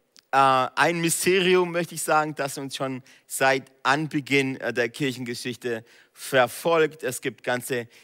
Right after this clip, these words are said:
Denominationen, ähm, die sich gebildet haben wegen diesem Event der Taufe, äh, weil es unterschiedliche Auffassungen gibt von der Taufe. Aber ich habe die Erwartung, dass wir heute so ein bisschen aufbröseln,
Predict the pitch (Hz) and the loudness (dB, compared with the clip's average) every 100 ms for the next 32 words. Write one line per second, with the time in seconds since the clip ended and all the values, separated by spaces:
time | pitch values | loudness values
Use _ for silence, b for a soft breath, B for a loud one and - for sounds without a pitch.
0 | B 120 165 190 180 165 151 - 160 156 | B 0 0 2 0 0 0 -2 0 2
1 | 151 147 147 b b - 120 120 123 135 | 2 0 -6 b b -2 0 0 -2 -6
2 | 165 160 - 151 - 175 170 156 131 123 | -6 -6 -8 -8 -4 -2 -2 0 2 2
3 | 131 117 143 170 170 147 135 131 135 117 | -2 -6 -2 -2 -4 -6 -6 -6 -6 -4
4 | 110 131 147 127 - 123 127 - 123 120 | -2 -2 -2 -6 -4 -4 -4 -8 -10 -12
5 | b b - 113 110 139 139 156 151 160 | b b -4 -2 0 -2 -4 -8 -6 -6
6 | 139 139 143 131 - 156 202 - 127 - | -8 -6 -2 -2 0 0 -2 -2 -4 -4
7 | 113 113 107 110 127 - - 156 165 147 | -8 -8 -6 -8 -10 -16 -8 -6 -4 -6
8 | 123 107 110 - 123 135 b b - 107 | -4 -4 -4 -6 -8 -10 b b -2 2
9 | 120 127 143 156 151 127 131 117 123 123 | 2 2 -4 -2 0 0 -2 0 0 0
10 | 127 113 - 110 120 123 117 107 120 120 | -4 -10 -8 -8 -4 -2 -4 -6 -10 -6
11 | - 135 123 120 120 123 113 120 117 | -4 -4 -4 -4 0 0 0 -2 -2